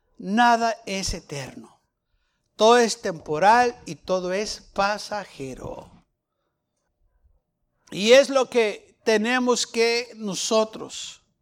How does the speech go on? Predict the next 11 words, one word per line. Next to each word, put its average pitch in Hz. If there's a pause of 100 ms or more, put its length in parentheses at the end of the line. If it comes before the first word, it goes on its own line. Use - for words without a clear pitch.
(4000)
pensar 156 (1500)
y 160
convencernos 160
y 196
no 214
dejar 247
que 254
la 175
mente 220
nos 185
engañe, 160